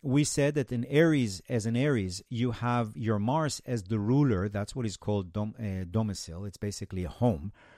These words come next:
You have detriment your Venus, meaning that Aries is all about war and fights. The last thing that an Aries wants to know, or, uh, let's say, a soldier in the field,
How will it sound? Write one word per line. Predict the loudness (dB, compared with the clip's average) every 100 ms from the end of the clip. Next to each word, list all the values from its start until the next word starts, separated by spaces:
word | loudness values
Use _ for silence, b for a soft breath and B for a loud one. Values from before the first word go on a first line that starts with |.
| B B B
You | 2 4
have | 6 4 2 2
detriment | 2 2 -2 0 -2 -2
your | -2
Venus, | 2 0 0 -4 -8
meaning | -4 -2 0 0 -2
that | -4 -4
Aries | -2 -2 -2
is | -2 -2
all | -2
about | -2 -4 -4
war | -6 -2 0 0 -4 _
and | -8 -8
fights. | -6 -4 -4 -8 -8
The | -4
last | 0 0 -2 -4
thing | -2 0
that | -2
an | -2
Aries | -2 0 0
wants | -2 -4 -4
to | -4
know, | -2 0 -2 B B B
or, | 4 4 2 b b -8
uh, | -6 -4 -4
let's | -2 -4 -2
say, | 0 2 0 -4 -10 _ _
a | -8
soldier | 4 6 8 6
in | 2
the | 0
field, | 0 6 6 6 2